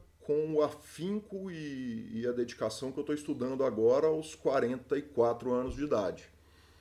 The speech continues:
Então, assim, eu aprendi a tocar baixo, aí comprei um violão, comecei a tocar violão, aí o, o, o,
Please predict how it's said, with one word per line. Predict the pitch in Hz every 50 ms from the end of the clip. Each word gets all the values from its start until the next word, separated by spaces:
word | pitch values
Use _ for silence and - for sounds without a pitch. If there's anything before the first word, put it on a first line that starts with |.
| - - - - - - - - - - _ -
Então, | 107 110 113 113 113 - - - 117 120 131 139 143 143
assim, | 139 139 - 131 113 107 98 90 87 - -
eu | - 104 107 113
aprendi | 113 113 139 120 113 107 104 135
a | 147 147
tocar | 135 113 - 127 113
baixo, | 113 113 135 165 185 185 165 - - 139
aí | 123 135
comprei | 135 135 120 110 131 127
um | 123
violão, | 107 117 107 104 107 123 143 160 160 156 156 147
comecei | - 120 120 110 - - 120
a | 113
tocar | - 110 - 117 110
violão, | 110 120 110 107 107 110 123 143 151 147 143 127 127
aí | 123 120 117 123 127 135 135 123 110 - - - - - - - - - - - - - - - _ -
o, | 113 117 117 110 110 - - -
o, | 120
o, | 117 113 113 113 98 110 113 110 110 107 107 104 101 101 104 101 98 98 95 92